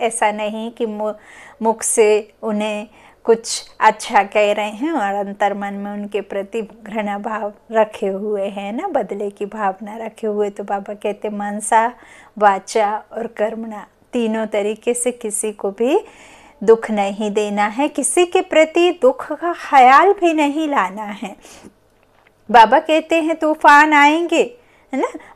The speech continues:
बाकी दिल में किसको दुख देने का ख्याल भी नहीं आना चाहिए। इस समय सब एक दो को दुख ही देते हैं, समझते हैं सुख है,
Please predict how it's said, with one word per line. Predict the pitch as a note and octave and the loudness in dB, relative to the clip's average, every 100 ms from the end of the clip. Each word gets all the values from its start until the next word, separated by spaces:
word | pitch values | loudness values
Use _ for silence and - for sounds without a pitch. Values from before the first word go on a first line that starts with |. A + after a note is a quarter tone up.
| A#3 | 4
बाकी | B3+ C4 F4+ | 4 6 2
दिल | A3 A#3 D4+ | 4 2 2
में | A4 | -2
किसको | G#4+ D#4+ - - | -2 -2 -2 -2
दुख | A#3 G3+ G3+ | 0 -2 -4
देने | G3+ F#3+ G3 G3 | -6 -6 -6 -8
का | G#3+ | -6
ख्याल | G#3 - G#3 G3 G#3 | -6 -2 0 0 -4
भी | G#3 A#3+ | -6 -6
नहीं | G#3 G#3 B3+ E4 | -6 -6 -4 -4
आना | C#4+ G#3 G3+ | -4 -8 -10
चाहिए। | - A3 G#3 A3+ C#4+ A4 | -6 -2 -2 -2 0 2
इस | - - | 0 -2
समय | A#3 A3 A#3 | -2 -2 -6
सब | - E4 D#4+ D4 | 0 2 4 2
एक | B3 G3+ | 0 0
दो | A3 G3+ | -2 -2
को | G#3+ | -4
दुख | F#3+ F#3+ - | -4 -6 -8
ही | - D4 | -6 -4
देते | D#4 C4 G#3 F#3+ | -2 -4 -6 -8
हैं, | G3 G3 - - - - | -8 -12 -18 -20 -20 -12
समझते | - D4 D4+ D4+ - - D#4 | 4 6 6 2 -2 -2 0
हैं | C#4+ C#4+ - _ | 0 -6 -10 _
सुख | - - D4+ - | -2 2 0 0
है, | C#4+ B3 C4 D#4+ F4 | -2 0 2 4 2